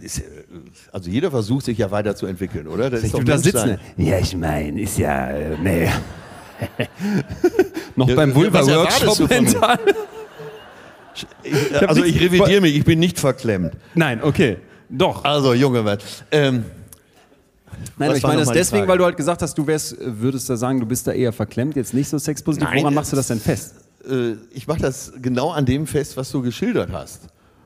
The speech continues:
Speaker 1: Ne, dass ich jetzt, äh, also ich f-, verspür keinen Drang, in den Kit Kat Club zu gehen.
Speaker 2: Gar
Speaker 1: So.
Speaker 2: nicht?
Speaker 1: Nee.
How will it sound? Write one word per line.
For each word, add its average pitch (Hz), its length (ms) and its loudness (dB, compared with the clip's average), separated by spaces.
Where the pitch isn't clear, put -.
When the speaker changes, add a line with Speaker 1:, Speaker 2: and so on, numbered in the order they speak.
Speaker 1:
Ne, 131 120 -2
dass 113 180 -4
ich - 200 -12
jetzt, 113 360 -4
äh, 107 380 -2
also 143 140 -6
ich 147 80 -4
f-, - 120 -16
verspür 156 420 -2
keinen 147 260 -4
Drang, 165 260 -2
in 123 140 0
den 110 40 -2
Kit - 180 -10
Kat 117 220 -6
Club - 180 -12
zu 90 140 -6
gehen. 80 280 -10
Speaker 2:
Gar 135 160 0
Speaker 1:
So. 131 60 -2
Speaker 2:
nicht? 95 240 -6
Speaker 1:
Nee. 107 300 -2